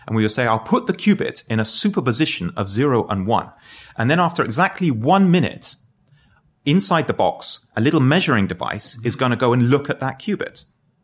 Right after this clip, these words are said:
Okay? And the qubit will either be zero or one. But now I shut the box, I seal it off, and I just wait five minutes, right? So after one minute, the measuring device looked at the atom, and if it saw state one, it activated the bomb.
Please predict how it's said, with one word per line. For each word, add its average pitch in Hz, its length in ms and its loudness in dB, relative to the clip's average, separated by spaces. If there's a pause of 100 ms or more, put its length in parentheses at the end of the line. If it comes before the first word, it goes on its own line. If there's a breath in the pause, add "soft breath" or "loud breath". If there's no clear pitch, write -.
(140)
Okay? 110 240 -12 (320 loud breath)
And 120 140 0
the 123 40 0
qubit 127 380 -2
will 120 160 2
either 104 280 2
be 95 200 -2
zero 87 340 0
or 85 160 -4
one. - 240 -6 (560 loud breath)
But 120 180 -2
now 202 240 2
I 156 80 0
shut - 380 -4
the - 80 -4
box, - 540 -4
I 107 80 -10
seal 208 260 -4
it 185 160 0
off, - 320 -6
and 107 140 -2
I 98 80 -2
just - 240 -6
wait 104 400 -4
five 90 260 -2
minutes, - 460 -8 (120)
right? 98 160 -14
So 92 240 -8 (240 loud breath)
after 147 280 0
one 123 220 0
minute, 92 300 -4
the 90 60 -12
measuring 95 340 -6
device 98 420 -4
looked 104 260 -2
at - 80 -8
the 120 100 -4
atom, 95 380 -6 (360 soft breath)
and 95 140 -6
if 98 100 -8
it - 80 -6
saw 107 480 -2
state 87 300 -6
one, 95 300 -6 (100)
it - 120 -16 (220)
activated 101 440 -6
the - 80 -8
bomb. 85 300 -4